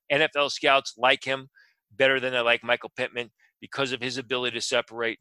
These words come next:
because of his ability to, you know, come free, because of his ability to rely more on than just beating down the opponent, uh, to come away with the pass, which is what Michael Pittman usually does. Pittman had a solid game. Like you said, four receptions,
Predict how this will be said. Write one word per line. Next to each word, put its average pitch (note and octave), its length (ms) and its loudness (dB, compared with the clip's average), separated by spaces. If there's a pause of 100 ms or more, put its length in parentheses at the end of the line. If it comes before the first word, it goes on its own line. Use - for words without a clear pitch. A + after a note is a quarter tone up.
because B2 240 -12
of G#2+ 80 -12
his A#2 160 -10
ability B2 560 -4
to, A#2 260 -6 (340)
you A#2 80 -6
know, A2+ 160 -2 (100)
come D3 320 -2
free, C#3+ 480 -4 (280)
because C3+ 300 -4
of B2 80 -8
his B2+ 160 -6
ability C3+ 400 -2
to B2+ 160 -8
rely B2 520 2
more C3+ 360 0
on B2+ 240 2
than A#2+ 140 -8
just G#2 240 -10
beating C#3 280 -2
down C3 300 4
the B2 120 -8
opponent, B2+ 420 -2 (440)
uh, A2 140 2
to - 120 -10
come C3+ 180 -2
away B2 160 -2
with A#2 140 -8
the - 120 -20
pass, D3+ 240 4
which - 160 -12
is A#2 140 -10
what C3 120 -6
Michael B2+ 360 -2
Pittman A#2+ 280 -10 (360)
usually B2 380 -8
does. A2 280 0
Pittman A#3 280 -6
had G3 100 4
a D#3 40 -2
solid C3 360 2
game. A#2+ 180 0
Like B2+ 180 -8
you B2+ 60 -12
said, A#2 260 -6
four C3+ 140 -4
receptions, C#3 640 -4